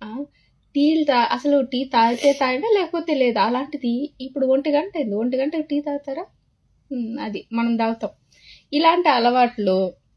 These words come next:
మనుషుల్ని నమ్మి మోసపోతూ ఉంటాం. అసలు మనుషులు అనే వాళ్ళని నమ్మకూడదు. ఎన్నిసార్లు దెబ్బలు తిన్నా, ఎన్నిసార్లు బాధపడినా, ఎన్నిసార్లు మనసు ఇరిగి ముక్కలైపోయినా, మళ్ళా దాన్ని గ్లూ స్టిక్ వేసుకొని అతికించుకొని మళ్ళా కొత్త వాళ్ళు నమ్ముతాం, మళ్ళీ మనుషులతో మాట్లాడతాం.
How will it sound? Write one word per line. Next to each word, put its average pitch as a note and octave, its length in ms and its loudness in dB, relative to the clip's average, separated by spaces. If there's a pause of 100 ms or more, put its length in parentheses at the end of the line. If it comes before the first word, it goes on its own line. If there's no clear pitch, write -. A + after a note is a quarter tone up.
(600)
మనుషుల్ని F#4 480 6
నమ్మి E4 340 6
మోసపోతూ C#4+ 580 4
ఉంటాం. A3 360 -2 (240)
అసలు C#4 240 0
మనుషులు D4 400 4
అనే E4+ 160 4
వాళ్ళని D#4+ 340 6
నమ్మకూడదు. C4+ 480 6
ఎన్నిసార్లు C4+ 640 4
దెబ్బలు D#4+ 340 4
తిన్నా, C4 380 2
ఎన్నిసార్లు C#4+ 800 2
బాధపడినా, C4+ 720 4
ఎన్నిసార్లు D4 640 2
మనసు C4+ 440 0
ఇరిగి C4+ 380 0
ముక్కలైపోయినా, B3+ 680 2
మళ్ళా B3+ 280 2
దాన్ని C#4+ 260 2
గ్లూ B3 280 0
స్టిక్ D#4 340 -6
వేసుకొని D4 380 4
అతికించుకొని C4 580 0
మళ్ళా B3 340 2
కొత్త D#4 280 -2
వాళ్ళు C#4+ 180 2
నమ్ముతాం, A3 420 -4
మళ్ళీ B3+ 340 2
మనుషులతో C4 540 2
మాట్లాడతాం. A3+ 680 -2